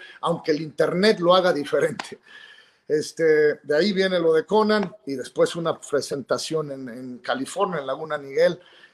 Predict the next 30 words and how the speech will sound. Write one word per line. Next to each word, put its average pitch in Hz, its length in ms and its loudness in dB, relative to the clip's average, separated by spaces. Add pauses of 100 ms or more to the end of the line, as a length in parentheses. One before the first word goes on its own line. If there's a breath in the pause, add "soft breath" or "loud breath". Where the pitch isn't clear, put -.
y 127 400 0 (640)
la 123 100 -2
respuesta 156 460 -2
de 147 60 4
la 131 80 2
gente 160 380 0
ha 143 40 2
sido 160 320 -2
increíble. 165 640 2
De 135 100 0
ahí 147 160 2
me 143 160 0
llama 147 260 0
la 120 120 -2
gente 147 380 -2
de 117 60 -4
donde 113 360 -16
peleé 127 480 4
con 147 220 -4
Tito 143 280 -4
Ortiz - 520 -6 (880 soft breath)
para 113 160 -8
que - 120 -8
volvamos 127 500 -6
a - 20 -12
hacer 123 240 -4
algo 123 340 0
y, - 220 -12 (420 soft breath)
y 120 80 -2
ahí 131 400 0